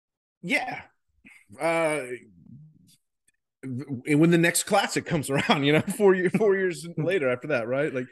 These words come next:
Speaker 1: none of these guys on the, uh, the international teams are, are really threatening to make the major, or on the European teams, let's say, are really threatening to make the majors. There could obviously be pretty sweet Dominican team and things like that.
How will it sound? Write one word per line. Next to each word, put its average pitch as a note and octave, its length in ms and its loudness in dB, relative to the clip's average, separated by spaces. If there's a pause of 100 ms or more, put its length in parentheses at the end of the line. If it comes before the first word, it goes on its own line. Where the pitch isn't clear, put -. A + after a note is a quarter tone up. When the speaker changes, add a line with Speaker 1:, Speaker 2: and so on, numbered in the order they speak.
(240)
Speaker 1:
none D#3 140 6
of F3+ 60 4
these E3 180 2
guys D3 380 0
on C3+ 140 -2
the, B2 260 -2
uh, A2 240 -4 (300)
the C3 100 0
international B2+ 460 0
teams A#2+ 300 -4
are, A2 140 -4
are G#2+ 120 -6
really A#2 220 -4
threatening A#2 360 -4
to A2+ 60 -4
make A2+ 160 -6
the G#2+ 60 -6
major, G#2+ 420 -4
or B2+ 220 2
on C3 80 0
the C3+ 80 0
European B2+ 480 0
teams, G#2+ 200 -10
let's G#2 140 -10
say, G#2 80 -6
are G#2 160 -6
really A2 240 -6
threatening G#2 320 -8
to G#2+ 80 -10
make G#2+ 140 -12
the - 60 -12
majors. G#2 280 -12
There A#2+ 160 -4
could B2+ 120 -2
obviously A2+ 420 -4
be G#2 320 -4 (340)
pretty A2+ 180 -4
sweet A2 240 -6
Dominican G2+ 460 -10
team F#2+ 260 -12
and F#2 80 -14
things G2 220 -12
like F#2+ 160 -12
that. G2 200 -8